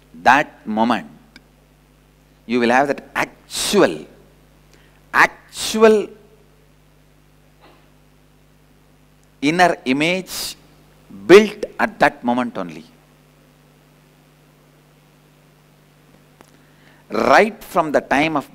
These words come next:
birth, your body, mind records impressions of pain and incompletion.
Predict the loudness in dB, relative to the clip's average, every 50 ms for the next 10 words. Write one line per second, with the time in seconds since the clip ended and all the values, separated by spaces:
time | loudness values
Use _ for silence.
0 | -14 4 6 6 6 6 2 -4 -14 -20 -20 -20 _ _ _ _ _ _ _ _
1 | _ _ _ _ _ -2 4 4 6 6 4 2 4 6 8 8 8 6 2 -2
2 | -6 -10 -14 -20 -20 -20 _ _ _ _ _ _ _ _ _ _ _ _ -8 -6
3 | -4 2 4 4 4 4 2 -2 -6 -10 -10 -12 -14 -18 -20 -20 _ _ _ _
4 | _ _ -20 -20 _ -10 -4 2 2 2 2 2 0 2 4 6 6 4 2 -2
5 | -8 -12 -12 -8 -6 -4 -4 -4 -6 -2 -2 -2 -2 -2 -4 -8 -8 -8 -8 -6
6 | -6 -6 -6 -6 -12 -20 -2 2 4 4 4 2 -2 -6 -12 -16 -6 -4 -4 -4
7 | -2 -4 -4 -6 -6 -6 -4 -2 -2 -2 -2 -4 -6 -6 -6 -6 -6 -8 -8 -10
8 | -10 -12 -14 -16